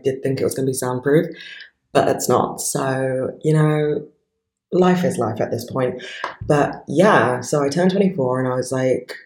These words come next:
"Mm, not that big of a deal." Like, I was twenty-three yesterday, you know, like, it's just really not that serious. But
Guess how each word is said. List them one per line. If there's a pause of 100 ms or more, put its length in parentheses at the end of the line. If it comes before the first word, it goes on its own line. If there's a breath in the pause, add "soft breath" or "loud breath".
(120)
"Mm,
not
that
big
of
a
deal."
Like, (500)
I
was
twenty-three
yesterday,
you
know,
like,
it's
just
really
not
that
serious. (720 loud breath)
But